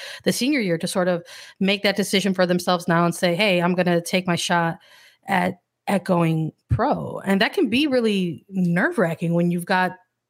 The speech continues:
two hundred some, you know, almost two hundred players vying for, well, in this year, it's going to be fifty slots. You know, there's gonna be some, some players that go home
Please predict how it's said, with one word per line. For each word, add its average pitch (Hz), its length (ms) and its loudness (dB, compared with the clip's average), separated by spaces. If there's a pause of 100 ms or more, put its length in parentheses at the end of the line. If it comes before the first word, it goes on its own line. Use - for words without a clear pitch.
(320)
two 254 260 0
hundred 226 360 0
some, 208 380 -2
you 208 140 2
know, 190 80 2
almost 196 340 0
two 226 100 2
hundred 196 400 0 (640)
players 254 500 2
vying 190 480 2
for, 175 520 0
well, 180 340 -2
in 175 100 0
this 214 240 -2
year, 160 160 -4
it's 160 120 -10
going 165 180 0
to 160 60 0
be 165 280 -4
fifty 160 720 -2
slots. - 680 -2
You 180 80 -2
know, 170 80 0
there's 175 180 0
gonna 185 160 2
be 180 100 -2
some, 170 380 0 (520)
some 196 200 0
players 180 340 2
that 175 160 2
go 170 140 2
home 165 520 0